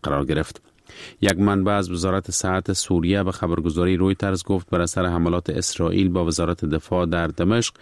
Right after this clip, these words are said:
پنج تن از اعضای نیروهای امنیتی سوریه کشته شدند. اسرائیل حاکمان جدید سوریه به رهبری احمد شهر را جهادی‌های تغییر چهره داده، اه، توصیف و اعلام کرده است که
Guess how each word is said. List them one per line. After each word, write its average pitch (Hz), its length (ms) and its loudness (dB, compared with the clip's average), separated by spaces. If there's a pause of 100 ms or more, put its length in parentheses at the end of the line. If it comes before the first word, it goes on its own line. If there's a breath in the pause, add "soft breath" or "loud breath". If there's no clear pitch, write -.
(340 loud breath)
پنج 135 340 0
تن 117 140 0
از 98 180 0
اعضای 92 400 2
نیروهای 85 420 2
امنیتی 85 500 0
سوریه 85 480 0
کشته 80 280 -4
شدند. 78 400 -2 (680 loud breath)
اسرائیل 101 500 2
حاکمان 95 520 2
جدید 90 640 0
سوریه 90 560 2
به 92 100 2
رهبری 87 420 2
احمد 82 280 0
شهر 107 360 -2
را 104 220 0
جهادی‌های 85 720 0
تغییر 85 540 0 (240)
چهره 82 360 0
داده، 82 420 0 (560 loud breath)
اه، 90 140 2
توصیف 101 640 0
و - 20 4
اعلام 101 460 2
کرده 101 260 0
است 104 260 -2
که 107 180 2